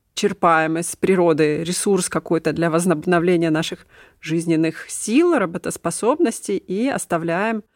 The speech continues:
там пластик, какие-то предметы, которые нам больше не нужны.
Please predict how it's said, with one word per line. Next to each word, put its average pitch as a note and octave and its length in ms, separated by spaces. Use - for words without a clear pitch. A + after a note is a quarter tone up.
там - 280
пластик, A3 680
какие-то E3 680
предметы, G#3+ 520
которые F3+ 400
нам E3 320
больше - 340
не E3+ 80
нужны. F3 400